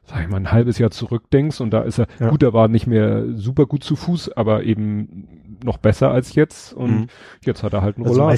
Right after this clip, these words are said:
Speaker 2: meistens Stro-, ich weiß, weil meine Oma sich extrem auch gegen gesträubt hat. Hat's auch
Speaker 1: Mhm.
Speaker 2: nie, nie genommen, aber, obwohl bei ihr das bestimmt geholfen hätte. Also sie hatte immer, immer mit Knieprobleme.
Speaker 1: Mhm.
Speaker 2: Meistens sträuben sich da auch dagegen, ne? Also
Speaker 1: Mhm.
Speaker 2: tatsächlich so ein Ding zu benutzen. Ist ja
Speaker 1: Ja.
Speaker 2: irgendwie auch klar. Ist ja nicht schön,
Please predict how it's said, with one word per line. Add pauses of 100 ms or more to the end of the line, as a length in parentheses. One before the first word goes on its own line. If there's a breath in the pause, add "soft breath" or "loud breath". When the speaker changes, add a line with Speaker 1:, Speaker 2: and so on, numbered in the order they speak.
Speaker 2:
meistens
Stro-,
ich
weiß,
weil
meine
Oma
sich
extrem
auch
gegen
gesträubt
hat.
Hat's
auch
Speaker 1:
Mhm.
Speaker 2:
nie,
nie
genommen,
aber, (680)
obwohl
bei
ihr
das
bestimmt
geholfen
hätte.
Also
sie
hatte
immer,
immer
mit
Knieprobleme.
Speaker 1:
Mhm. (600 loud breath)
Speaker 2:
Meistens
sträuben
sich
da
auch
dagegen,
ne?
Also
Speaker 1:
Mhm.
Speaker 2:
tatsächlich
so
ein
Ding
zu
benutzen. (120)
Ist
ja
Speaker 1:
Ja.
Speaker 2:
irgendwie
auch
klar. (680 loud breath)
Ist
ja
nicht
schön,